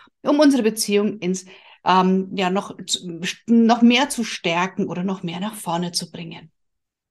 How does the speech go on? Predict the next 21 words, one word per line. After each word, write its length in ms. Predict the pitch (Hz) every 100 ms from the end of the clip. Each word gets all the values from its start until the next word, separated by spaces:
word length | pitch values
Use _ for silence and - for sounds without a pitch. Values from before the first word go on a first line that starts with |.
| _ _ _ _
Das 180 | 226 -
erste 420 | 233 269 - -
ist, 280 | 269 269 - - - - _ _
dass 500 | 220 254 - - - _
der 120 | 226 226
Vater 720 | - 220 254 285 294 285 302 - _ -
eine 440 | 226 214 - - _
ganz 440 | 226 247 330 - 196
wichtige 440 | 247 - 247 247
Vorbildrolle 800 | 240 208 220 247 240 202 175 165
hat, 180 | 160 -
und 160 | 190 190
zwar 380 | 202 196 185
ein 320 | 214 214 202 208
Männervorbild. 1000 | 247 262 254 - 190 156 151 135 127 _ - - - -
Das 180 | 226 220
heißt, 260 | 254 320 240
das 220 | 214 -
Männerbild 720 | 214 233 320 339 330 277 277
der 140 | 262 262
Töchter 580 | 233 220 - 160 151